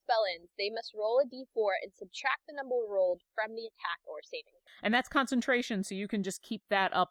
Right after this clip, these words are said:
Speaker 2: the whole, basically, the whole time. So, so remind,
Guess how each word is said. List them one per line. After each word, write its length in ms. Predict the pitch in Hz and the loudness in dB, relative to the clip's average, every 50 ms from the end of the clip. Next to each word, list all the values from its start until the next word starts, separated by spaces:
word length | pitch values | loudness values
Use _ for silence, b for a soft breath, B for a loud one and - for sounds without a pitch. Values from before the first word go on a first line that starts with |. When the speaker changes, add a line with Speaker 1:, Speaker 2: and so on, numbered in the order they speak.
| _ - | _ -6
Speaker 2:
the 80 | 185 175 | -4 -2
whole, 580 | 185 180 175 170 175 170 170 170 165 165 170 - _ _ _ - | 0 0 0 0 0 0 -2 -2 -4 -6 -8 -10 _ _ _ -4
basically, 480 | 185 170 175 - 180 185 170 170 165 165 170 - _ _ _ _ _ _ _ _ _ _ _ _ - | -4 -4 -4 -4 -6 -4 -4 -2 -2 -4 -6 -10 _ _ _ _ _ _ _ _ _ _ _ _ -4
the 100 | 190 190 | -4 -2
whole 200 | 196 180 185 175 | 0 0 0 0
time. 480 | 180 202 185 175 165 156 151 156 165 - _ _ _ _ _ _ _ _ _ _ _ | 0 0 0 0 0 -2 -2 -4 -8 -10 _ _ _ _ _ _ _ _ _ _ _
So, 500 | - - 208 196 180 175 175 180 180 175 | -12 -4 -2 0 0 0 0 0 -2 -2
so 120 | - 240 226 | 0 2 2
remind, 500 | 202 220 226 214 208 214 226 247 254 - | 6 6 6 6 6 6 4 4 2 -2